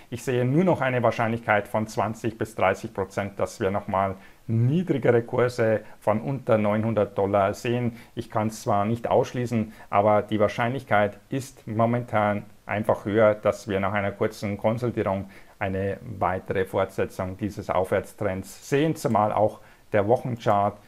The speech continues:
gut für Ethereum jetzt aussieht. Also diese zweihundert-Wochen-Linie dient ja auch als Unterstützung bei etwa tausendzweihundert, tausenddreihundert Dollar, wo etwa diese fünfzig-Tage-Linie verläuft.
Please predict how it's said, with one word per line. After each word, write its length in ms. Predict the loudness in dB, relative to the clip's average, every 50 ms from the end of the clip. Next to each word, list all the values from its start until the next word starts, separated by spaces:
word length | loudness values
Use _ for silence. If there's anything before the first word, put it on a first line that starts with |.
| -20 -20 _ _ -20 -8
gut 240 | -4 -2 -2 -2 -4
für 260 | -4 -4 -2 -2 -2
Ethereum 580 | -2 -4 -4 -2 0 2 2 2 2 2 0 -2
jetzt 280 | -2 -2 -2 -2 -2 0
aussieht. 520 | 0 0 0 -2 -4 -6 -4 -4 -6 -6 -8 -14 -20 -20 -6 -2
Also 400 | 0 0 0 0 0 -2 -2 -4 -12 -20 -20 _ _ _ _ _ _ _ _ _ _ _ _ _ _ _ _ _ -4
diese 380 | -4 -2 2 2 2 2 2
zweihundert-Wochen-Linie 1080 | -2 -8 -8 -6 -4 -2 -2 -2 0 2 4 4 4 4 2 -2 0 0 2 0 0 -2
dient 240 | -2 -4 -4 -2 2
ja 200 | 4 4 6 6
auch 180 | 4 2 2
als 220 | 0 -4 -4 -4 -8
Unterstützung 580 | -8 -6 -6 -6 -6 -8 -10 -8 -8 -6 -2
bei 120 | -2 -2 -2
etwa 380 | 0 2 4 4 4 2 0 -8 -18 -20 -20 _ -4
tausendzweihundert, 760 | 0 0 0 0 -2 -4 -8 -8 -8 -8 -4 -2 -2 -2 -2
tausenddreihundert 680 | -2 -2 -2 -2 -4 -4 -4 -4 -4 -4 -6 -4 -4 -2
Dollar, 180 | -2 -2 -4 -6
wo 200 | -6 -8 -10 -10
etwa 320 | -10 -8 -4 -2 -2 -2
diese 260 | -2 -4 -4 -6 -6
fünfzig-Tage-Linie 840 | -8 -8 -12 -12 -10 -12 -6 -2 -2 -2 0 -2 -4 -4 -4 -6 -4
verläuft. 420 | -4 -2 0 0 0 0 0 -2